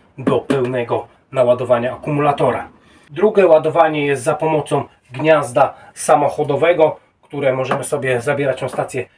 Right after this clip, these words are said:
w teren, gdzieś, e, przewozić w samochodzie na wszelki wypadek i doładowywać sobie właśnie z gniazda zapalniczkowego, tego samochodowego.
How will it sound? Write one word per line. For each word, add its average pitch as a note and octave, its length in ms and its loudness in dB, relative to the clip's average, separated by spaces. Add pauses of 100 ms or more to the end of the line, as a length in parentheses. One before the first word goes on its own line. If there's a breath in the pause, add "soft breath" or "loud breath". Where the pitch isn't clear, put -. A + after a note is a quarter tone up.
(120)
w - 140 -20
teren, D3 340 2
gdzieś, C3 300 -2
e, C3 300 0
przewozić C#3+ 520 0
w - 60 -16
samochodzie D3 680 -2 (320 loud breath)
na C3+ 80 -10
wszelki C#3 360 -4
wypadek C#3 440 -2
i D#3+ 100 -14
doładowywać C3+ 640 -2
sobie B2+ 240 -4
właśnie - 300 -2 (320 loud breath)
z A#2+ 100 -14
gniazda B2+ 640 2 (260 soft breath)
zapalniczkowego, C3+ 1120 -6
tego B2 220 -6
samochodowego. B2+ 800 -4